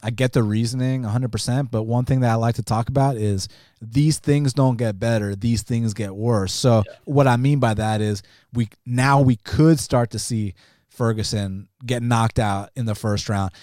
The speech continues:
Speaker 1: And it could even be a, a spot where he gets dropped and, you know, he starts crying early stoppage. You know, they're trying to look out for his health. So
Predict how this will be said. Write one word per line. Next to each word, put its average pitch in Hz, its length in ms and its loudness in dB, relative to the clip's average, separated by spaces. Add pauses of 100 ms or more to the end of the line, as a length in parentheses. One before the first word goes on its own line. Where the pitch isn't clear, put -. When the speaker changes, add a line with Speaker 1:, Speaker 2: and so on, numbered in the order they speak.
(160)
Speaker 1:
And 160 100 2
it 180 80 2
could 185 140 2
even 196 240 4
be 190 100 2
a, 190 160 4
a 165 80 4
spot 180 300 4
where 170 100 6
he 165 80 6
gets 156 240 2
dropped 160 460 4
and, 143 360 0
you 139 120 -4
know, 151 260 2
he 160 140 0
starts 156 340 2
crying 156 400 0
early 156 300 2
stoppage. 131 520 0
You 110 60 -2
know, 123 200 4
they're 127 120 6
trying 139 220 2
to 139 80 4
look 143 200 4
out 139 200 4
for 143 160 2
his 131 100 0
health. 131 320 2
So 123 240 0